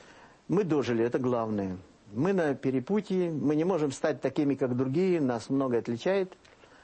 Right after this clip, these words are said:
«Мы лежим, сидим, валяемся на правильном пути», сказал я, на пути, который, которым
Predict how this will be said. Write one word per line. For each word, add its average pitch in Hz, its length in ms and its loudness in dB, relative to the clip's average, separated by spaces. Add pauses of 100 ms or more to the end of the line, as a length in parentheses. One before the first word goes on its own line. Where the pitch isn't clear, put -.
(180)
«Мы 165 220 2
лежим, 170 360 2
сидим, 156 400 2
валяемся 143 500 2
на 127 120 2
правильном 113 400 0
пути», 151 400 -2
сказал 208 340 -2
я, 196 220 -2 (320)
на 147 120 2
пути, 170 260 0
который, 143 560 2 (260)
которым 135 500 2